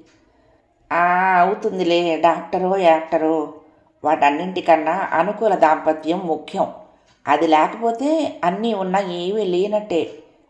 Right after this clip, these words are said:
అని కొట్టిపారేసేది బామ్మ. నేను ఇంకాస్త పెద్దయ్యాక, "ఏమిటే ఒంటి నిండా భల్లూకంలాగా ఆ జుట్టు? ఇలాగే ఉంటే రేపు నీ మొగుడు పారిపోతాడు" అని నలుగు పెట్టి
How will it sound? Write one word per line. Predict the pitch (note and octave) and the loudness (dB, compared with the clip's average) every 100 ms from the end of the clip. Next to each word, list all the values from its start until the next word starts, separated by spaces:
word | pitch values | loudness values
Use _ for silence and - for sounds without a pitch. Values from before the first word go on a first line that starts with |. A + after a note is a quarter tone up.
| - | -6
అని | D#3 D#3+ | -4 -4
కొట్టిపారేసేది | E3+ E3 F#3+ F#3 E3 D#3+ D#3 D3 | -2 -2 -2 -4 -4 -4 -4 -4
బామ్మ. | D3+ C#3+ D3+ E3 - - _ _ _ _ _ _ _ - | -2 -2 -4 -8 -10 -16 _ _ _ _ _ _ _ -4
నేను | E3+ E3 | 0 0
ఇంకాస్త | D#3 D#3 E3 D#3+ | -2 -2 -2 -2
పెద్దయ్యాక, | - C#3+ C#3+ E3+ G3 D#3+ G#3+ D#4 F4+ - _ _ _ _ _ D3+ | 0 2 2 -2 -2 -4 -4 -8 -10 -20 _ _ _ _ _ 0
"ఏమిటే | D#3 F#3+ A3 F3+ F3 G#3 | 2 2 0 -2 0 0
ఒంటి | F3+ E3+ F#3 | 2 0 0
నిండా | G#3 F3+ F3+ | -6 0 2
భల్లూకంలాగా | E3+ - G3 A3+ A3 G3+ F#3+ F#3+ F#3 | 2 0 -2 0 0 0 0 2 2
ఆ | |
జుట్టు? | E3 E3 E3+ G3 F#3 A3+ A#3+ - _ _ _ - | 2 -2 0 0 0 -2 -6 -12 _ _ _ -4
ఇలాగే | D#3 E3 G3 G#3+ | 0 4 4 2
ఉంటే | F#3+ F#3 G3+ B3+ | -4 -2 -2 0
రేపు | G#3 G3+ | -2 -2
నీ | F#3 | -2
మొగుడు | F3 F#3 B3 | 0 0 0
పారిపోతాడు" | A#3+ F3 A3 C4 F#3+ E3+ E3 D#3 D#3+ - - _ D#3+ | 0 0 0 -2 -2 2 2 2 -2 -6 -18 _ -4
అని | E3 F3+ A3+ | -4 -4 -4
నలుగు | F#3+ D#3+ F3+ | 2 2 0
పెట్టి | G#3+ F#3 - D#3 D3+ - | -4 -6 -2 -2 -2 -8